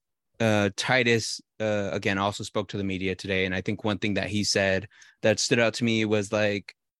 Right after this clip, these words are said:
um, you know, he, he said him and Dorian, they go to each other's houses and, um, they'll go over film or go over routes together and different things like that. And he said,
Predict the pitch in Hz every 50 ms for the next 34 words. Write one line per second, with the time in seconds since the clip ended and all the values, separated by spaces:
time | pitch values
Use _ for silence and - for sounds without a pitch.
0 | _ _ - 104 107 101 104 101 - - - - - - _ _ _ _ _ _
1 | _ _ _ _ _ _ _ _ - 139 139 147 135 113 110 135 143 - 131 123
2 | 151 151 - - 147 135 131 127 123 117 113 _ - - - - - _ _ _
3 | _ _ _ _ _ _ _ - - 151 175 180 175 151 127 139 143 151 156 151
4 | 143 135 127 127 127 127 139 135 135 131 120 - 131 120 120 110 120 123 127 127
5 | 117 - - 104 104 - - - _ _ - - 113 110 110 107 104 104 104 104
6 | 104 101 101 95 - - _ _ _ _ _ _ - 107 104 101 98 98 98 98
7 | 95 95 95 98 - - 107 107 107 107 117 117 117 107 110 104 - 147 139 127
8 | 120 107 101 98 92 117 113 110 110 104 104 113 117 123 107 - - - 104 104
9 | 101 98 98 95 92 92 - 101 104 95 113 104 113 104 117 107 98 101 104 95
10 | - - 107 104 101 101 101 101 98 101 107 101 - 113 107 104 101 98